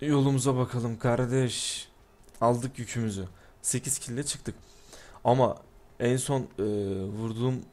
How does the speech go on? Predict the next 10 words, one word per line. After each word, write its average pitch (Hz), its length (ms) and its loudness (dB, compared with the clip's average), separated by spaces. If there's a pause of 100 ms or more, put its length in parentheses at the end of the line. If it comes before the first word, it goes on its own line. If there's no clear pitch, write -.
(140)
adamdan 120 680 2
bir 139 60 -4
önceki 131 400 0
adamın 110 240 0
olduğu 104 360 -4
kısımda, 101 320 -2
yani 95 180 -2
şu - 160 -8
üst - 240 -6
tarafta 101 480 0